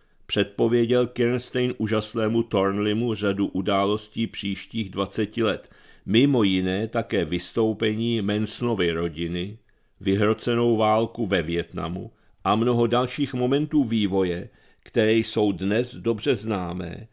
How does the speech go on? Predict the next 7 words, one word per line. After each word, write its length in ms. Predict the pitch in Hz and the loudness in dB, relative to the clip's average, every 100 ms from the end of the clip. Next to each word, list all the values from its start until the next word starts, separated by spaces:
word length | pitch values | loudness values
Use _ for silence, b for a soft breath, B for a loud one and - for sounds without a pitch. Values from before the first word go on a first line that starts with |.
| b b b | b b b
ale 200 | 92 101 | 0 2
v 80 | 90 | 4
roce 300 | 101 101 104 | 0 0 -2
devatenáct 800 | 92 95 92 98 113 107 107 101 | 2 0 0 -2 -2 -2 -4 -4
set 180 | 110 - | -6 -6
šedesát 580 | 104 104 - 107 101 | -4 -4 -2 -4 -2
jedna 400 | 147 143 95 82 | -2 -2 -6 -12